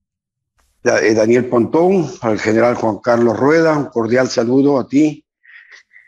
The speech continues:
Bueno, yo pienso que, bueno, paz al fin, paz al fin. Dieciocho días, un país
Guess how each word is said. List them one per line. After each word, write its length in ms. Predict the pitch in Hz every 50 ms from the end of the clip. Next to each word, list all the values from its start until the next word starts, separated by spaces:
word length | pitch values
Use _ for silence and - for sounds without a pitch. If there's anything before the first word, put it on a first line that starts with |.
| _ _ - _ _
Bueno, 300 | - 135 170 233 269 233
yo 200 | 170 175 214 185
pienso 420 | - 226 262 254 - 220 240 - -
que, 520 | 180 180 156 139 135 123 110 - - - _ -
bueno, 420 | - 175 196 180 156 117 - - _
paz 180 | - 185 196 175
al 140 | 185 175 135
fin, 480 | - 180 196 165 113 - - - - _ _ _ _ _ _ _ _ _ -
paz 180 | 143 160 156 147
al 140 | 147 127
fin. 280 | - - 117 107 92 90
Dieciocho 880 | 87 101 110 - - 143 147 147 143 117 - 139 139 135 127 101 - _ _ _ _ _ _ _ _ _ _ _
días, 680 | - - 110 110 135 151 156 160 160 160 165 151 - 143
un 260 | 143 127 123 107 -
país 560 | - 120 117 117 123 127 135 151 156 151 -